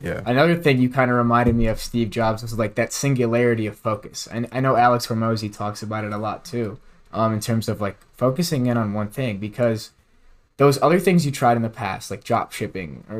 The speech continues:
Speaker 2: or whatever it was, fixing iPhones, like, you didn't stick with them. Maybe if you did stick with them, you would have been successful. So I'm curious, like, why do you think this time was different in terms of, like, building an audience on social media?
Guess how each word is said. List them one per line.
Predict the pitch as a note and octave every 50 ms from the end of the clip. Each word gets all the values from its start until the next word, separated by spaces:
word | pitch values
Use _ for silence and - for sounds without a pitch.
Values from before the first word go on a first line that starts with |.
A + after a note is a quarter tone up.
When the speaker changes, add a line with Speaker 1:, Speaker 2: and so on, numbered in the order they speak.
| - -
Speaker 2:
or | - A#2
whatever | A#2 B2 B2 B2 A#2 G#2 A2
it | -
was, | F2+ F2+ -
fixing | - - - C#3 B2+ - B2 G#2+
iPhones, | - - G#2+ G#2+ G#2+ - - D2+ - - - - -
like, | A#2+ A#2 - - _ _ _ _ _ _ _ _
you | A#2 B2+
didn't | C#3 C#3+ C3 -
stick | - - C#3+ C3+ C3+
with | B2 A2 -
them. | A#2 A2+ A#2 B2 B2 -
Maybe | B2+ C3+ C#3 C#3 C3+
if | B2+ A#2
you | A#2+ A#2
did | C3 C3+ C#3+ C#3
stick | - D#3+ - -
with | A2+ G#2+
them, | G#2+ G#2+
you | A2 G#2+ G#2
would | G#2+ A#2 A2+
have | A2 F#2
been | - G#2+ G2+
successful. | - - G#2 - - A2+ A2+ A2 - - - - D#2+
So | - - - B2 A2+ G#2 G2+ - - _ _ _ _ _ _ _ _ _ - - -
I'm | A#2+ B2 B2
curious, | - D3 D3+ D3+ C3+ B2+ -
like, | B2 A#2 - - _ _
why | - F#2+ G#2 G#2+ A2+ A#2 B2 C#3
do | D3+ D#3+
you | D#3+ D3
think | C#3 C#3+ - C#3 C3 B2+ G#2+ F#2
this | G#2 G2+ G#2 A#2+ B2 B2 -
time | - - B2+ B2 B2+ B2
was | A#2 A2 G#2+ -
different | - _ A#2 A2+ G#2 - F2+ - -
in | - A2+
terms | A2+ - C3 A#2+ A#2 -
of, | A#2+ A2
like, | A2+ G#2+ G2+ -
building | - B2+ B2+ B2 A#2+ B2 A#2+
an | A#2
audience | - F#2 A2 A2 A2 G#2+ G#2+ G#2 G#2 - -
on | G2+ G2+
social | - - A2+ G#2+ F#2+ - G2+ F#2+
media? | G2 G2 F#2+ D#2 D2 C2